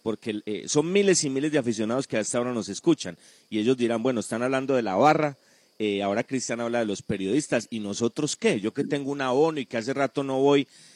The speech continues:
¿qué decirle a ese aficionado? Lógicamente usted es muy serio, secretario, lo acaba de decir, esto apenas empieza, las vacunas apenas llegaron y son muy pocas, pero, pero con la experiencia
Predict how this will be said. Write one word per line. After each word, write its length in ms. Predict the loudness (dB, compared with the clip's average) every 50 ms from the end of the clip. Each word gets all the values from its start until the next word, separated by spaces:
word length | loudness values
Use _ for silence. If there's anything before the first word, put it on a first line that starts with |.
| _ _ -20 -20 _ -4
¿qué 140 | 0 0
decirle 380 | 2 2 2 0 -2 0 0 0
a 40 | 0
ese 120 | 2 0
aficionado? 480 | 0 0 0 0 0 0 0 2 2 2
Lógicamente 440 | 2 0 0 0 -2 -4 -4 -6 -6
usted 180 | -2 0 0
es 40 | 0
muy 140 | 0 -2 -2
serio, 280 | -2 0 0 0 0
secretario, 420 | 0 -2 -4 -6 -4 -4 -2 0 0
lo 80 | 0
acaba 260 | 0 0 0 2 2 2
de 80 | 2
decir, 240 | 0 0 -2 -2 -4 -6 -12 -18 -14
esto 200 | -12 -6 -4 -4
apenas 380 | -4 -4 -4 -4 -4 -4 -4 -6
empieza, 500 | -6 -6 -4 -2 -2 -2 -2 -6 -10 -14 -18 -20 -18 -8
las 220 | -4 -4 -4 -2
vacunas 500 | -4 -6 -6 -4 -4 -4 -2 -2 -2 -4
apenas 420 | -4 -6 -4 -4 -4 -4 -4 -4 -4
llegaron 320 | -4 -4 -4 -6 -6 -6
y 60 | -8
son 160 | -8 -8 -8 -8
muy 180 | -8 -8 -8
pocas, 520 | 0 2 4 4 4 0 -6 -14 -14 -14 -16 _ _ _ _ _ _ _
pero, 320 | -6 -6 -4 -4 -6 -8 -8
pero 340 | -6 -6 -4 -4 -4 -4 -6 -6
con 220 | -2 -2 0 0 0
la 80 | 0
experiencia 880 | 0 -2 -2 -4 -4 -4 -4 -4 -4 -4 -4 -6 -6 -6 -6 -6 -6 -8